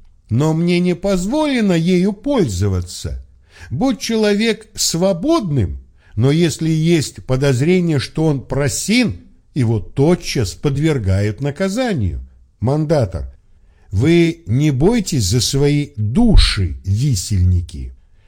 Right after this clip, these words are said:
Просины. Запрети этот цвет,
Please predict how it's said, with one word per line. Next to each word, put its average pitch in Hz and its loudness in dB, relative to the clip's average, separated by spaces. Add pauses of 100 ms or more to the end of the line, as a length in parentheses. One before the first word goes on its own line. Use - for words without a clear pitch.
(120)
Просины. 113 0 (420)
Запрети 277 0
этот 202 -2
цвет, 240 -2